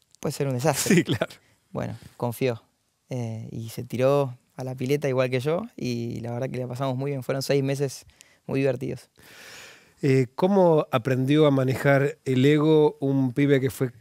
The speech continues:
Speaker 2: capaz de tatuarse en el bajo vientre "Enjoy", disfruta? Que está claro para quién era el, el público, ¿no?
Speaker 1: <laughs> Pero sabes que en ese momento no lo pensaba de esa, de esa manera. Era la, la locura.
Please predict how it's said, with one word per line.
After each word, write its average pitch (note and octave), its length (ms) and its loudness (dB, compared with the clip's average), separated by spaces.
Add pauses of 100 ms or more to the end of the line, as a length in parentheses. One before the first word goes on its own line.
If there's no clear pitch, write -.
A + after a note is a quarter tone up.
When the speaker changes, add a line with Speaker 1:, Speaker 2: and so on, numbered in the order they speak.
(120)
Speaker 2:
capaz C3 300 0
de C3 120 2
tatuarse C3 600 -2
en A#2 80 -4
el A2+ 100 -4
bajo A#2+ 280 -6
vientre A#2+ 640 -4 (140)
"Enjoy", G#2+ 640 -8 (200)
disfruta? A2 520 -8
Que A#2 80 -8
está C3+ 340 -4
claro D#3 340 4
para B2 200 -2
quién C3 160 0
era B2 120 2
el, A2 140 -2 (260)
el G2+ 160 -10 (120)
público, A2 460 -2
¿no? C#3+ 200 -10 (360)
Speaker 1:
<laughs> G#3 460 0 (520)
Pero D#3 140 -6
sabes G3 140 -4
que - 80 -2
en F#3+ 60 0
ese E3+ 100 0
momento D#3 280 2
no D3 60 0
lo C#3+ 100 2
pensaba C#3+ 380 2
de C3+ 60 4
esa, C3 260 0
de B2 100 -6
esa C3 140 -6
manera. C3 260 -4
Era D#3+ 140 2
la, C#3 120 4
la C3+ 260 -2
locura. C#3+ 340 -2